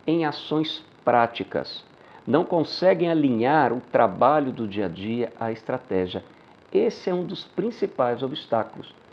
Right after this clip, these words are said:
por isso que eu sempre dou muita ênfase, porque nós temos que fazer exatamente o contrário.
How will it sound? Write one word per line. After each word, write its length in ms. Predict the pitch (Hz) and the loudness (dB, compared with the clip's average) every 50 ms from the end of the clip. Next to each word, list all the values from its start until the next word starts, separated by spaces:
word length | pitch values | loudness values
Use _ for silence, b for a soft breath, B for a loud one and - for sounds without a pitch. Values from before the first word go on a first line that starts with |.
| B B B B B | B B B B B
por 140 | - 139 131 | -6 -2 -2
isso 200 | 160 165 - - | -2 -2 -4 -4
que 60 | - | -6
eu 80 | 165 - | -6 -6
sempre 460 | - - - - 180 190 185 165 170 | -6 -8 -4 -2 -2 -2 -2 -2 -2
dou 160 | 151 165 156 | 0 0 0
muita 340 | 147 156 170 165 - 147 127 | 2 0 0 0 2 2 2
ênfase, 580 | 123 139 156 151 156 - - 95 82 90 78 71 - - - - B B B B B B | 4 2 0 0 -2 -2 -2 -2 -2 -2 -10 -10 -12 -16 -20 -20 B B B B B B
porque 240 | - 143 - - 151 | -6 -4 0 0 0
nós 180 | 147 151 139 - | 2 2 0 -2
temos 280 | - - 151 151 151 | -2 -2 -2 -2 -2
que 120 | - - 131 | -4 -8 -6
fazer 680 | - - 120 107 101 101 104 117 147 165 156 - - - - - - - - - - - | 0 2 2 2 2 0 0 2 4 4 4 2 0 -8 -20 -20 -20 -20 -20 -14 -6 -4
exatamente 1080 | 131 123 110 104 107 123 165 185 - - 165 139 113 113 120 131 156 156 - - - - - - - | -4 -4 -4 -2 2 2 2 2 4 4 4 4 4 4 2 2 2 0 -4 -12 -18 -20 -20 -14 -8
o 80 | - 160 | -6 -4
contrário. 560 | - 202 202 196 - - 120 120 117 117 117 | 0 0 0 0 4 4 6 6 6 4 2